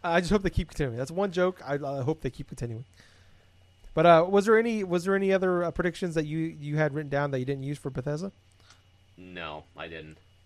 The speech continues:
Speaker 1: God damn, Gable, you are, you're just feeling good about it. I mean, you are,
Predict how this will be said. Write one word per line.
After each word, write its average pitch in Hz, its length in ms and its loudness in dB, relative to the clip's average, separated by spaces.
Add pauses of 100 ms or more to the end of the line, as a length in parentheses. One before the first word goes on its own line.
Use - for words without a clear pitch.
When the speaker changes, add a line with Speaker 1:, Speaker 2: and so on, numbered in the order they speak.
(480)
Speaker 1:
God 208 180 -4
damn, 190 160 0
Gable, 175 240 0
you 254 220 4
are, 113 300 4 (520)
you're 262 180 -2
just - 180 -8
feeling 160 240 2
good 170 160 2
about 127 160 0
it. - 20 -2
I 117 40 -6
mean, 131 280 -4
you 214 180 -2
are, 110 160 -4